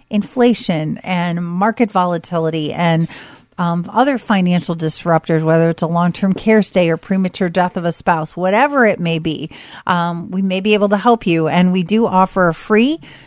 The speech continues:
no obligation, no pressure consultation by phone or in person.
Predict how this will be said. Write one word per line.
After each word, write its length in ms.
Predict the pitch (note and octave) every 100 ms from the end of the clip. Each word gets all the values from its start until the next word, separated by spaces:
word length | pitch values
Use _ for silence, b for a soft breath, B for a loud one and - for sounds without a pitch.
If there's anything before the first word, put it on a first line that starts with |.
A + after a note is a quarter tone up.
| B
no 200 | G#3 G#3+
obligation, 680 | G3 G3 F#3 F#3 G3 - G#3+
no 120 | F#3
pressure 380 | E3 G#3 G#3+ C#4
consultation 840 | - C4 A#3+ B3 A3 A#3 A3+ A3 G#3
by 200 | E3+ E3
phone 380 | - F#3+ F#3 F#3
or 220 | F3 D#3+
in 100 | D#3
person. 640 | - B3+ - A#3 A3 A3